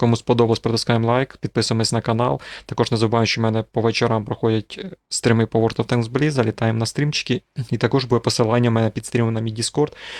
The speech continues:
В Discord ви можете свої кидати найкращі бої, моменти, там прикріпляєте скрін,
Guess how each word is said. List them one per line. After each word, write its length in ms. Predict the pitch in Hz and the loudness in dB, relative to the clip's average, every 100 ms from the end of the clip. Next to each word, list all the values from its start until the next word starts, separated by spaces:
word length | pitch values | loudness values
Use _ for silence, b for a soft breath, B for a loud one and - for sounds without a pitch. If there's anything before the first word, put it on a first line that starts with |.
| B 117 | B -4
В 20 | |
Discord 340 | - - 131 | 0 0 0
ви 80 | 113 | 0
можете 320 | 113 - - | -2 -4 -6
свої 160 | 120 113 | -2 -2
кидати 360 | 107 113 113 | 0 0 0
найкращі 520 | 113 113 135 123 - 107 | 0 0 0 0 0 0
бої, 280 | 117 135 | 0 2
моменти, 500 | 131 113 117 123 120 | 2 2 2 2 0
там 200 | 113 113 | -2 -2
прикріпляєте 540 | - - 117 117 110 117 | -2 -2 0 2 0 -2
скрін, 420 | - 127 139 | 0 2 0